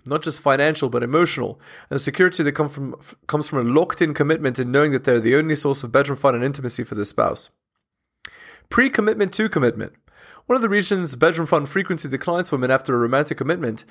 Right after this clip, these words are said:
is the urgency of bedroom fun that was necessary prior to the commitment is replaced with the agency of bedroom fun being a reward and reinforcer within that long-term relationship. In single, uncommitted, non-exclusive life,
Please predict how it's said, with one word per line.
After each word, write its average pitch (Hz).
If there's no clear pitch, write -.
is 143
the 160
urgency 196
of 120
bedroom 139
fun 139
that 123
was 120
necessary 151
prior -
to 156
the 131
commitment 113
is 143
replaced 196
with 170
the 165
agency 175
of 110
bedroom 151
fun 127
being 135
a 127
reward 135
and 123
reinforcer 143
within 143
that 131
long-term 127
relationship. 139
In 147
single, 220
uncommitted, 156
non-exclusive 139
life, 147